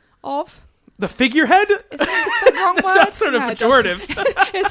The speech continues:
Speaker 1: sounds like you just stand there and
Speaker 2: Yeah.
Speaker 1: look pretty and everyone else does
Speaker 2: Yeah.
Speaker 1: their thing. Yeah.
Speaker 2: Yeah.
Speaker 1: All right. So our, our editor-in-chief,
Speaker 2: Yes,
Speaker 1: our
Speaker 2: that's the, my ti-,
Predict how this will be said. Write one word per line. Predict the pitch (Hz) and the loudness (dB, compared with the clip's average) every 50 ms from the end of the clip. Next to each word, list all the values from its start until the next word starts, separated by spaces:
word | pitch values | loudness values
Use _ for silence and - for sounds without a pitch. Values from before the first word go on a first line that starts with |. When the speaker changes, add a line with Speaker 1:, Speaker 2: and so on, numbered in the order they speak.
| - | -2
Speaker 1:
sounds | - - - - - - | -2 -2 -4 -4 -4 -6
like | 254 269 - - 359 - - - - | -6 -6 -6 -8 -10 -12 -10 -6 -6
you | 254 254 | -6 -6
just | - - - - | -6 -8 -10 -8
stand | - 277 247 240 247 240 | -6 -6 -6 -4 -4 -4
there | 220 320 | -4 -4
and | 311 285 | -2 -2
Speaker 2:
Yeah. | 277 247 | -2 -2
Speaker 1:
look | 269 254 | -2 -4
pretty | - - 214 208 - 214 190 185 | -6 -8 -8 -8 -8 -8 -8 -8
and | 190 196 | -8 -8
everyone | 196 185 - 202 208 196 | -10 -8 -8 -6 -6 -6
else | 202 202 208 | -8 -8 -8
does | - - 220 214 262 | -6 -6 -6 -4 -4
Speaker 2:
Yeah. | 240 | -4
Speaker 1:
their | 220 208 | -4 -4
thing. | 214 240 226 226 233 | -6 -8 -8 -8 -10
Yeah. | 214 180 - | -12 -12 -8
Speaker 2:
Yeah. | 240 214 196 190 | -8 -6 -6 -6
Speaker 1:
All | 185 - - | -4 -2 -2
right. | 254 220 240 | -2 -2 -4
So | - 359 320 302 - | -6 -8 -8 -6 -4
our, | - 285 294 277 262 _ _ - - | -4 -4 -4 -4 -6 _ _ -10 -6
our | - 254 233 220 - - | -4 -4 -4 -4 -6 -8
editor-in-chief, | - 226 240 254 247 - - 233 233 220 220 226 - - 269 240 233 247 | -8 -8 -6 -6 -8 -8 -8 -8 -6 -6 -8 -8 -8 -8 -8 -6 -6 -6
Speaker 2:
Yes, | 208 156 135 - | -6 -6 -6 -6
Speaker 1:
our | 202 208 202 196 190 | -6 -4 -4 -6 -6
Speaker 2:
that's | 214 233 233 - | -8 -10 -10 -10
the, | - 233 220 | -12 -12 -8
my | 202 202 185 | -8 -10 -10
ti-, | - 196 | -10 -14